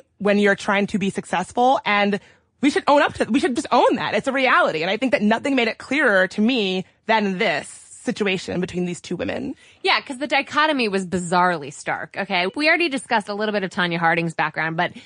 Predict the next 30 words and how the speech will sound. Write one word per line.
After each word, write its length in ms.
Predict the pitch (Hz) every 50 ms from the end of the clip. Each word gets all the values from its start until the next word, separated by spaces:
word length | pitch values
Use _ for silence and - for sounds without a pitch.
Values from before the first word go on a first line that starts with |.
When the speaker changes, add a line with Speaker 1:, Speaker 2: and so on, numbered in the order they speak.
| - - _ _ _
Speaker 2:
can 140 | - 269 285
we 120 | 349 427
just 240 | 480 523 539 539 - _ _ _ _ _ _
contrast 420 | - 392 359 - 370 349 349 320
that 160 | - 339 320 311
with 120 | 311 285
Nancy 280 | 311 294 294 277 - 269
Kerrigan 380 | - 277 277 269 262 262 254
for 100 | 247 262
a 60 | 262
second? 360 | 247 - 247 240 - 247 240 - _ _
She 480 | - - - 285 285 285 285 262 - _ _ _ _ -
embodied 720 | 247 247 208 - 202 190 202 220 240 247 233 226 208 190
this 160 | 208 196 -
wholesome 580 | - - - 240 226 226 220 - - 247 226 214
way 220 | 196 202 196 202
of 160 | 202 196 180
life 360 | 185 180 180 185 185 190 185 -
that 100 | 196 175
a 80 | 175 180
lot 260 | 180 185 196 202 202
of 80 | 196
folks 320 | - - 196 185 180 - -
in 80 | 190
the 60 | 180 165
nineties 440 | 165 170 175 180 175 175 180 -
were 60 | - 180
starting 320 | - - 180 170 170 170
to 80 | 165 160
fret 400 | - - - 220 175 165 151